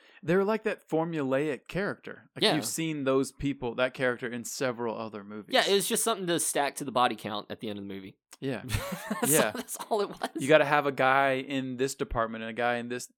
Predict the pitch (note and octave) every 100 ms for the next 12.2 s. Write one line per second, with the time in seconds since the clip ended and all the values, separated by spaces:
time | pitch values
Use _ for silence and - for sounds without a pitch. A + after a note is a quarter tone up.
0 | _ B2 A#2+ A2 A#2+ A#2+ A2 - - E3+
1 | D3 C#3+ G#2 G2 G#2+ G#2 G#2 G#2+ A2 A2
2 | G#2+ G#2+ A#2 C3+ C#3 A#2 A2+ C#3+ - D#3
3 | D3 D3 C#3 C3 C3 C3+ - C#3+ B2 -
4 | C#3+ C3+ C3 A#2 A#2 C3 - C3 B2+ A2
5 | C3 B2 G#2 B2 A#2+ A2+ G#2+ - - A2
6 | B2+ A#2 A#2 - - - A#2 A2 G#2 G2+
7 | G2+ F#2+ - A2 G#2+ A#2 A#2+ - - A2+
8 | A2 A2+ G#2+ _ - - - A#2+ A2 G#2
9 | - - C3+ - C3 B2+ - - B2+ B2+
10 | B2 - - B2+ B2+ - - B2 A#2+ A#2
11 | - - - A#2 G#2 G2+ G2+ G2 G#2+ G2+
12 | F#2+